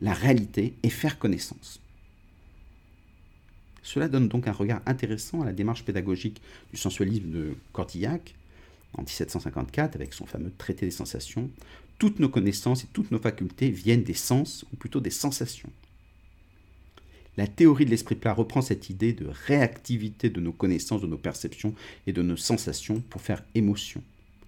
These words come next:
L'émotion est un outil pour comprendre le monde. Comprendre, prendre avec soi, hors de la conscience. C'est peut-être comme cela qu'on peut lire la citation de Fernando Pessoa, « Sentir, c'est penser sans idée. »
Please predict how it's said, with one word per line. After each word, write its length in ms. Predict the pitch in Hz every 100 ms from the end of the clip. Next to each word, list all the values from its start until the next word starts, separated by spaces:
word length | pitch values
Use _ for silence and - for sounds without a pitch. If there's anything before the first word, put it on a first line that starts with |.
| - - - - - - -
L'émotion 720 | 101 117 113 117 - 127 123
est 140 | 123 -
un 100 | 92
outil 320 | 104 - 135
pour 200 | - - - -
comprendre 580 | - 131 135 - 123 123
le 100 | 98
monde. 400 | 92 92 85 80 - - - - - - - - - - - - _ - - -
Comprendre, 540 | 113 104 101 110 117 - -
prendre 260 | - 131 113
avec 220 | 85 71
soi, 360 | - - 113 - -
hors 180 | 123 120
de 120 | 104
la 120 | 101 101
conscience. 840 | - 82 - - 87 90 - - - - _ _ - _
C'est 160 | - -
peut-être 160 | 135
comme 140 | - 135
cela 240 | - 143
qu'on 120 | 139
peut 140 | 117 117
lire 160 | 117
la 80 | 110
citation 460 | 92 - 92 - 104
de 100 | 82
Fernando 460 | - 101 98 98
Pessoa, « 540 | 90 67 - 82 85 131 127 - - - - -
Sentir, 640 | - - 143 131 - 143 139
c'est 220 | - 95
penser 300 | 123 117 127
sans 300 | 120 101 95
idée. » 300 | 87 80 80